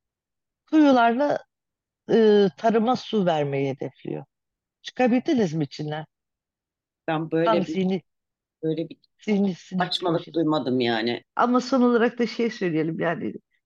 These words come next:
Speaker 1: "Ya o kadar da üzülmeyin, hala güzel yani, tatilinizi geçirmeye gelebilirsiniz."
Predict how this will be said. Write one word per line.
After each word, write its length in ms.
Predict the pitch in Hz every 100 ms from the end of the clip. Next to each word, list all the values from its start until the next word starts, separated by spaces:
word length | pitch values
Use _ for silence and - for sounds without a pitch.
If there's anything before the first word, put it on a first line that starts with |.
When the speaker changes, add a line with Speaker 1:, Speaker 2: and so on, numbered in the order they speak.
| -
Speaker 1:
"Ya 140 | 226
o 80 | 233
kadar 340 | 254 254 247 208
da 60 |
üzülmeyin, 560 | - 214 254 233 208 196
hala 520 | 220 226 208 196 190
güzel 320 | - 185 233 208
yani, 200 | 175 170
tatilinizi 580 | 208 208 196 202 208
geçirmeye 520 | 196 214 - 202 202 196
gelebilirsiniz." 920 | 202 208 202 185 202 - 180 247